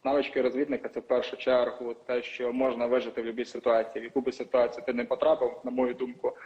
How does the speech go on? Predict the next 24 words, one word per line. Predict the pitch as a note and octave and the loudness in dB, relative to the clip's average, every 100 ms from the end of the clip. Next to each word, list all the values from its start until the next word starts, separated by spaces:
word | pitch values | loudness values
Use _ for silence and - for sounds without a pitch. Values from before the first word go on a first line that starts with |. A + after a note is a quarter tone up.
| - - - _ _ - | -18 -20 -20 _ _ 2
то | B2+ A#2+ | 6 6
в | A#2 - | 4 2
першу | C3 B2+ C3 | 2 2 -6
чергу | - C3 C3 B2+ A2+ A2+ A#2 A#2 A#2 A#2 A#2 A#2 _ - | -4 0 2 0 -4 -10 -10 -8 -6 -6 -6 -10 _ -14
це | B2+ B2 B2 B2 B2 B2 B2+ - C3 | -8 -6 -4 -4 -4 -4 -8 -12 -14
здатність | A#2+ B2+ B2+ B2+ B2+ A#2+ - - | 0 4 6 4 -2 -6 -6 2
правильно | B2+ B2+ B2 B2 | 6 6 4 -2
приймати | B2 B2 A#2+ | -2 0 0
рішення, | C3 B2+ - A#2 A2+ - | 0 0 -2 -8 -14 -4
тобто | B2 - B2 B2 | -4 -2 0 0
розцінювати | A#2+ - C3 B2 A#2+ | 0 2 4 4 2
свої | B2 B2+ B2 | 0 2 4
можливості. | B2 B2+ C3+ A#2+ - - - _ _ _ _ _ _ _ _ - | 4 6 6 6 0 -6 -12 _ _ _ _ _ _ _ _ -4
Ну, | C3+ D3+ D3+ C3+ B2 - - - | 2 6 6 4 0 -8 -18 -2
в, | C3 B2+ B2+ B2+ B2+ B2 B2 B2 | 2 4 4 4 4 2 2 0
в | A#2+ - B2 | -4 -12 -6
домашніх | C3+ D#3 D#3+ C#3 - | -2 -2 -4 -8 -10
умовах | C3+ C#3+ C3+ A#2+ - - | -4 -2 0 -2 -6 -10
це, | A#2+ A#2+ A#2+ B2 | -8 -6 -8 -4
знаєте, | B2+ A#2+ A2+ A#2+ A#2 - - G#2 G2+ - - - - - | -4 -4 -6 -4 -2 -2 -2 -2 -4 -6 -14 -20 -14 0
я | C3 | 4
не | C3 | 4
бачу | B2+ C3 - | 4 2 0
таких | - A#2 B2 | -4 -2 -2